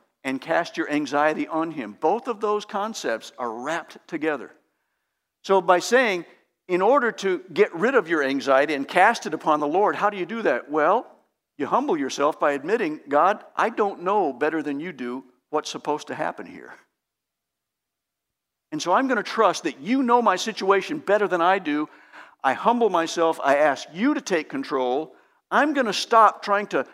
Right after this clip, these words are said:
muscle my way through and do this thing in my own strength or in my own way. I wanna hear clearly from you. How do you want me to proceed in this God-sized problem? Because it's too big for me. Humble yourself,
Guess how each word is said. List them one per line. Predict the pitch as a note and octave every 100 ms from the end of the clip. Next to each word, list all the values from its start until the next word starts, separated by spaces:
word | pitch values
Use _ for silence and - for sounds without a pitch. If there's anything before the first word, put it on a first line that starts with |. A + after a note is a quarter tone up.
| -
muscle | C3+ F#3+ A3+ - G3
my | F#3+ F3+ F3
way | F3+ F3
through | D#3+ E3+ G3+ F3+ D3 C#3
and | C3
do | C3+ G3
this | F#3 F3
thing | F#3 E3+
in | D3+
my | C#3+ C#3
own | F3 F3 D#3+
strength | - F3+ E3 D#3 C3+
or | C#3+
in |
my | D3 C3
own | D#3+ G3+ E3
way. | C#3 C3+ - - -
I | - C4+
wanna | D4 F#3+
hear | E3+ E3+
clearly | F#3 F3+ D3+
from | B2+ B2 B2+
you. | A3+ D4 D2+ - _ _ _ _ _ _ _ _ _ _ _ _
How | A3
do | E3+
you | C#3 A3+
want | A#3+ D3+ A2+
me | A2+ F2+ _ _
to | B2+
proceed | C#3+ A2+ - C#3+ G#2 G2 - _ -
in | A#2+
this | B2+ A2
God-sized | - B2+ B2 - B2+ G#2 -
problem? | - G#2+ G2 A2
Because | A2 A2 G#2
it's | A#2 -
too | B3+
big | C3 B2+
for | -
me. | G2+ D#2 _ _ _ _ _ _ _ _ _ _ _ -
Humble | A#3 G3
yourself, | C3 A#2 B2 G#2 G2